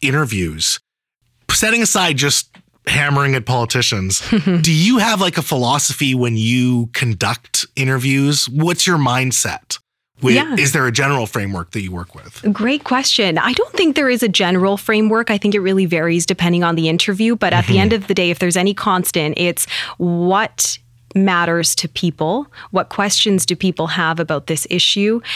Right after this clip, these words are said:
Speaker 2: and how can I ensure that that question gets answered? I think very hard about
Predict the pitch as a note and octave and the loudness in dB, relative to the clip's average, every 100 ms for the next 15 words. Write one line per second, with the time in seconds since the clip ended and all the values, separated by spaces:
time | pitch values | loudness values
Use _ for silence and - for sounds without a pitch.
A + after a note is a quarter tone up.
0 | - - F3+ F3+ E3 D#3+ D#3 - - - | -10 -4 -2 0 0 0 0 -2 -4 -2
1 | - F#3 - F3+ E3 E3 - F3 D#3+ D#3 | 0 0 0 -2 0 0 0 0 -2 -2
2 | E3 D#3 - D#3+ - D3+ C#3+ C3 C#3+ C#3 | -2 -4 -4 -2 0 0 -2 -4 -4 -4
3 | - C#3 D3 D#3 D#3 G3+ F#3 E3 E3+ E3+ | -4 -2 0 -2 -2 0 0 0 0 0
4 | D#3+ E3 D#3+ D3+ D#3 D3 | -2 -2 0 0 -2 -2